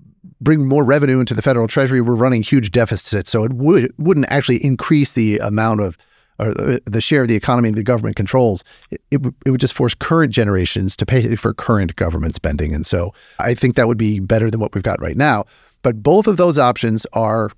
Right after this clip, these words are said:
largely politically infeasible. In fact, Congress tried to just tax a part of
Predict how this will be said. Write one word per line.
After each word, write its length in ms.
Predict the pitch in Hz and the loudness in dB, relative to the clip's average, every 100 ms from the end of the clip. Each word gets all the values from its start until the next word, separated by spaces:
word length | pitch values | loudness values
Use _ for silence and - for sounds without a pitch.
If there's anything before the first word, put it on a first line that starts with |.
| - | -4
largely 400 | 151 190 170 165 | 2 2 4 2
politically 480 | 156 143 123 120 110 | 2 2 2 2 0
infeasible. 440 | 101 101 92 - - _ - | 0 -2 -2 -8 -14 _ -6
In 120 | 107 | -4
fact, 360 | - 110 117 - _ _ _ - | 0 -2 -2 -8 _ _ _ -8
Congress 500 | - 135 139 139 - | -2 0 2 0 -2
tried 520 | - 135 127 127 123 | -2 0 2 2 0
to 100 | 123 | -2
just 480 | 107 120 113 - - _ _ _ _ _ _ - | 0 0 0 -4 -18 _ _ _ _ _ _ -4
tax 340 | 139 123 - - | 0 0 -2 -4
a 120 | 117 | -4
part 600 | - - - 277 294 - | -4 -20 -2 2 2 0
of 460 | 107 92 87 - | -4 -2 -2 -6